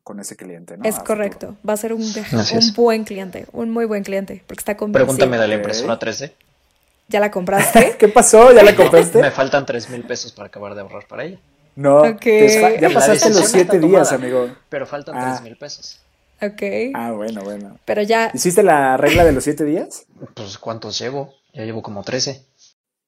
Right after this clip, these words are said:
Speaker 1: No, pues es que ya dices,
Speaker 2: Entonces,
Speaker 1: ya
Speaker 2: sí.
Speaker 1: está tomada, ya nada más falta la lana, ¿no?
Speaker 2: Entonces sí la
Speaker 3: Exactamente.
Speaker 2: necesitas. <laughs>
Speaker 3: Sí, sí la necesito.
Speaker 1: Sí la necesito.
Speaker 3: No, y es porque es un presupuesto específico en el que asigno el tres por ciento de mi ingreso mensual o de cualquier ingreso que me caiga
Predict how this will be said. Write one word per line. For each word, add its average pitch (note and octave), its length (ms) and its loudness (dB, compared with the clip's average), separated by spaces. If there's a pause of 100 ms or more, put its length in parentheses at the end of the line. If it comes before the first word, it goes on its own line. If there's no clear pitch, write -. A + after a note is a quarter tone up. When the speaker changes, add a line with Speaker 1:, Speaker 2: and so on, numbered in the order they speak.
(160)
Speaker 1:
No, D#3 80 -16
pues D3 100 -14
es D3 100 -8
que - 100 -10
ya G#3+ 60 0
dices, G#3 160 0
Speaker 2:
Entonces, G#3 160 -2
Speaker 1:
ya - 40 -4
Speaker 2:
sí. G#3 120 -4
Speaker 1:
está B2+ 180 -6
tomada, D3+ 380 -6
ya C#3 100 -4
nada C#3+ 120 -6
más C3+ 40 -8
falta D3 240 -4
la B2 120 -4
lana, C3 120 -6
¿no? D3 80 -2
Speaker 2:
Entonces B3+ 320 0
sí B3+ 80 0
la B3 140 4
Speaker 3:
Exactamente. A3 220 -2
Speaker 2:
necesitas. F#3 540 -8
<laughs> - 680 -4
Speaker 3:
Sí, A#2 220 -2
sí A#2+ 120 0
la G#2 140 2
necesito. - 220 -6
Speaker 1:
Sí D#3+ 60 -4
la D#3+ 120 2
necesito. B2 400 -8
Speaker 3:
No, G#3+ 100 6
y C#3 140 6
es E3+ 100 6
porque A#3 240 0
es F3 140 4
un F#3 80 -2
presupuesto D#3 580 -4
específico A#2 960 -4
en G#2+ 220 -6
el G#2 160 -6
que G#2+ 100 -6
asigno B2+ 440 -2
el A2 120 -6
tres B2+ 240 -2
por D#3 140 -6
ciento C3 240 -6
de A#2 60 -4
mi G2+ 100 -8
ingreso G#2+ 500 -6
mensual G#2+ 540 -6
o G#2+ 120 -8
de G2+ 80 -6
cualquier G#2 320 -8
ingreso A#2 300 -8
que - 80 -12
me C#3 160 -8
caiga A#2 300 -4